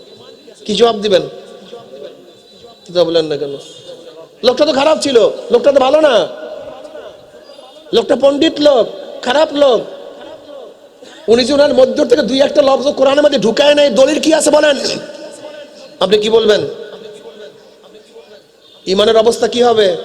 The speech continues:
ইমান ছিদ্র হয়ে যাবে। ইমান কি হয়ে যাবে?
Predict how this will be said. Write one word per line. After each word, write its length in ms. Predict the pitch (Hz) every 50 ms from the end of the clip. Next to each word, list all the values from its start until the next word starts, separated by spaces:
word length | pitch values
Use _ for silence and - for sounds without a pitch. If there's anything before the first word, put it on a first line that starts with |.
| - - - - - - - - - - - - - - -
ইমান 180 | 180 190 190 190
ছিদ্র 360 | 190 - 190 160 151 180 175
হয়ে 180 | 170 151 139
যাবে। 260 | 123 127 120 117 - - - - - - - - - - - - - - - - - - - -
ইমান 220 | 170 175 190 190
কি 140 | 190 190 202
হয়ে 200 | 208 214 226 233
যাবে? 380 | 220 240 226 202 180 156 131